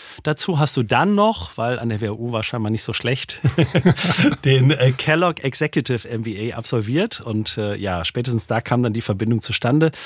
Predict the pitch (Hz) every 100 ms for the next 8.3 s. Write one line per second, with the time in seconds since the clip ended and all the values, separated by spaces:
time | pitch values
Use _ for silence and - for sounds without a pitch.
0 | - - 151 147 143 135 147 - 160 131
1 | 147 165 - 135 127 123 120 123 127 233
2 | - - 131 - 135 123 131 131 120 135
3 | 120 107 - 117 127 - 180 202 - -
4 | - - - 120 123 120 - 110 107 -
5 | 123 107 95 - 170 175 - 131 131 117
6 | 120 - 135 123 - 127 127 123 - -
7 | 107 104 107 - 113 110 131 123 156 -
8 | 127 127 123